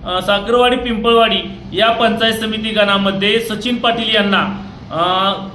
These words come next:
एकूण सहा हजार नऊशे सत्त्याऐंशी मतदान या ठिकाणी मिळालेलं आहे, तर दीपक चव्हाण यांना या ठिकाणी चार हजार एकोणचाळीस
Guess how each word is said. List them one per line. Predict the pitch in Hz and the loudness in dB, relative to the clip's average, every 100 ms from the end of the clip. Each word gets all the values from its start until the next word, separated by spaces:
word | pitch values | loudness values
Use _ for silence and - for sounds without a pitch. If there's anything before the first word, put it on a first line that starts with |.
| - - - - | -16 -16 -16 -4
एकूण | 196 202 233 233 | -2 0 0 0
सहा | 226 220 214 | 0 2 4
हजार | 214 233 226 220 | 4 4 4 2
नऊशे | 202 214 | -2 -2
सत्त्याऐंशी | 226 233 - 240 240 240 | -2 -2 0 2 2 0
मतदान | 220 214 202 208 202 - - - | -4 -2 0 0 -2 -12 -14 -2
या | 185 | 0
ठिकाणी | 190 - 196 202 | 0 0 0 0
मिळालेलं | 214 - 190 190 190 190 | -2 0 2 2 2 2
आहे, | 180 165 147 - - - | 2 2 -2 -6 -14 -4
तर | 196 226 | 0 0
दीपक | 190 185 185 226 233 | 0 -6 -4 -2 2
चव्हाण | 214 208 | 2 4
यांना | 202 196 196 175 196 - - | 2 2 0 0 -2 -12 -4
या | 170 | -2
ठिकाणी | 190 196 196 190 208 | 0 0 0 0 0
चार | 196 - 208 220 | -4 0 2 2
हजार | 185 202 208 | 2 2 2
एकोणचाळीस | 202 208 233 233 175 165 175 | 2 2 2 4 2 0 -8